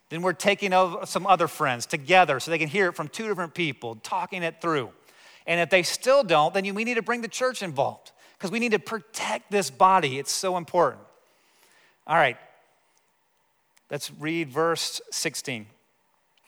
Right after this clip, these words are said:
"From him, the whole body, joined and held together by every supporting ligament, grows and builds itself up in love as each part does its work."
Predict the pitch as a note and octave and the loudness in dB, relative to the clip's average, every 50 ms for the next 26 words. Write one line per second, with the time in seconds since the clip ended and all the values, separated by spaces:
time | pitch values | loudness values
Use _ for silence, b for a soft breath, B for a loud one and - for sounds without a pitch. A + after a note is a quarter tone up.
0 | b b b b b b b b b b b b b b _ - - - A3 B3+ | b b b b b b b b b b b b b b _ -6 2 4 6 6
1 | C#4 B3+ G#3 F3 D#3 D3 C#3+ C#3 D3 E3+ G3 - - C#3+ D3+ D3 C#3 - E3 F#3+ | 6 4 2 2 2 4 2 2 0 -4 -10 -14 -4 0 0 0 0 0 0 0
2 | G#3 G#3 F#3 D#3 F#3+ F#3+ F#3 D#3+ C#3 C3 B2+ A#2+ A#2 C3+ D3+ E3 F3 F#3 F3+ F3+ | 0 2 4 6 6 6 6 6 2 -2 -6 -6 -6 -4 -2 -2 -2 -4 -4 -6
3 | E3 D3 D#3+ E3 D#3 D3+ C#3+ B2+ D#3 D#3 D3 C#3 B2+ A2 B2 B2 - - C#3+ D#3 | -2 0 0 0 0 -2 -4 -2 0 0 0 0 -2 0 0 0 0 0 -2 -2
4 | D#3+ E3+ F3 F3+ - - D#3 B2+ - E3 D#3 D3+ D3+ C#3+ C#3 D3 D3 B2+ A#2+ A2+ | -2 -2 -4 -4 -4 -6 -8 -6 -6 -4 -4 -2 -4 -4 -4 -4 -4 -4 -6 -8
5 | A2+ A2 A2+ b b b b b b _ - B2 C#3+ D3 D3+ E3+ F3 F#3 G3 G3 | -8 -10 -12 b b b b b b _ -6 0 2 4 4 4 2 0 -2 -4
6 | E3 - - _ - D3+ C#3+ B2+ A2+ D3 D#3 D#3+ D3+ D#3 D3 - - D#3+ D3 C#3 | -6 -8 -10 _ -10 -10 -10 -4 -2 0 0 0 -2 -6 -8 -4 0 0 0 0
7 | - - D#3+ C#3+ C#3 - - D3 C3+ C3+ C3+ C3+ C#3+ D3 C3 A#2 A2 G#2+ G2 - | 2 2 2 2 2 2 -2 -6 -8 -6 -2 2 4 4 4 4 2 -2 -6 -12
8 | b b b b b b b _ _ D3 C#3+ C3 - - F3 E3+ D#3+ - - - | b b b b b b b _ _ -4 -4 -4 -6 -8 -8 -8 -8 -10 -4 2
9 | - D#3+ D3 C#3 C3+ B2 C#3+ C3+ C3 C3 - - B2 B2 A2+ G2 - _ | 4 6 6 4 2 0 -2 -2 -4 -6 -10 -8 -6 -6 -6 -6 -8 _